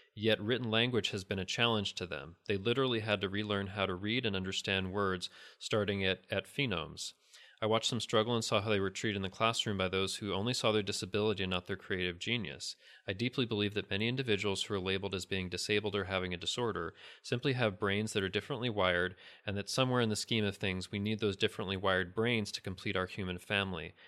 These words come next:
I transferred some of those same issues that confronted my daughters to Patty." So th-, I thought that was interesting just to know, and it kind of goes into, um, what happens in the story,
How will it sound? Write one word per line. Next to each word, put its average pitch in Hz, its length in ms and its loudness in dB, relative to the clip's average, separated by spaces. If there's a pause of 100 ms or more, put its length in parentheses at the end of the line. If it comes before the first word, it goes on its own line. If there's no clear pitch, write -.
(120)
I - 60 -4
transferred 117 480 -2
some 113 180 0
of 110 60 0
those 104 160 4
same 135 260 0
issues 92 480 0 (260)
that 110 100 -4
confronted 107 400 0
my 101 100 4
daughters 92 460 2
to - 100 -8
Patty." 90 480 -6 (400)
So 101 520 2 (320)
th-, 120 120 -16 (100)
I 123 120 6
thought 139 300 6
that 123 140 8
was 113 140 0
interesting 120 480 0
just 104 240 0
to 120 80 0
know, 147 220 8
and 110 100 6
it 107 80 4
kind 117 180 0
of 104 140 0
goes 107 300 4
into, 98 640 0
um, 92 540 -2 (240)
what 104 160 2
happens 110 420 0
in 104 80 -2
the 101 60 0
story, 120 500 0